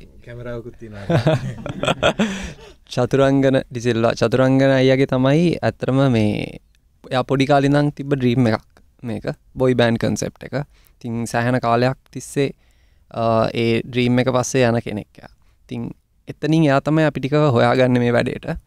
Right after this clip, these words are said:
Speaker 2: ඇත්තටම අපිත් මං හිතන්නේ පර්සනලි අපි මේ වගේ කොන්සෙප්ට් එකක් අපේ ඔළුවේ තිබ්බ කියලා. ඉතින්, අ, වැඩේ පටන් ගත්තේ එය අයියා සහ එතන තව මෙන්ෂන් කරන්න ඕනේ උදිත අයියාව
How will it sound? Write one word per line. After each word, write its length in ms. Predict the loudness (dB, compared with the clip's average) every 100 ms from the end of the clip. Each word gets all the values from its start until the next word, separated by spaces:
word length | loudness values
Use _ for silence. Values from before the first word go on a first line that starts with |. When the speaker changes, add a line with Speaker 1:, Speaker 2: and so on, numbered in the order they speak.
| _ _ -20
Speaker 2:
ඇත්තටම 340 | -16 -10 -4 0
අපිත් 260 | 0 -4 -8
මං 220 | -4 -2
හිතන්නේ 460 | -2 -2 0 0 0
පර්සනලි 500 | 0 0 2 4 2
අපි 240 | 2 0 -2 -6 _
මේ 180 | -2 0
වගේ 260 | 2 0
කොන්සෙප්ට් 460 | 0 -2 -2 -4 -4
එකක් 260 | -4 -4
අපේ 180 | -2 0
ඔළුවේ 200 | 2 2
තිබ්බ 280 | 0 -4 -2
කියලා. 340 | -2 -4 -14 -18 _ _ _ _
ඉතින්, 360 | -12 -4 -2 -2
අ, 80 | -4 -6 -4
වැඩේ 260 | 0 2 2
පටන් 440 | 0 0 2 4
ගත්තේ 560 | 4 2 -4 _ -4 -4 -6 _ -6
එය 240 | -2 -2 -2
අයියා 380 | -4 0 2 0
සහ 240 | -2 0 0
එතන 280 | 0 -2 -4 -4
තව 200 | -8 -8
මෙන්ෂන් 360 | -6 -6 -6 -8
කරන්න 280 | -6 -6 -4
ඕනේ 160 | -4
උදිත 200 | -2 0
අයියාව 380 | 2 0 0 -2